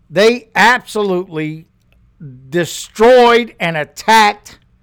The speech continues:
Christians at a level that has never been seen before, not even in China today. The number of Christians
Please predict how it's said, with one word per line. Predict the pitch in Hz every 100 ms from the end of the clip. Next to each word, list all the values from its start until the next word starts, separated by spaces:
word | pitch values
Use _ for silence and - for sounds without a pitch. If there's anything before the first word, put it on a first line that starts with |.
| _ _ _ _ _
Christians | - 233 269 277 - 139 - _ _ _ _ _ _ _ _ -
at | 208
a | 190
level | 180 202 247 247 247
that | 226 202
has | 180 185 147 151
never | 165 175 226 269 247 254
been | 196 214 214
seen | 202 - 202 202
before, | 180 - 170 143
not | 139 185 262 254
even | 254 220 208
in | 175
China | - - 214 220 220 202
today. | - 165 143 175 165 101 _ _ _ _ _ _ _ _ _ _ _ _ _
The | 139 175
number | 165 165 180 254 294 190 139 117 _ _ _ -
of | 165 _
Christians | - - 233 233 - 202 185 170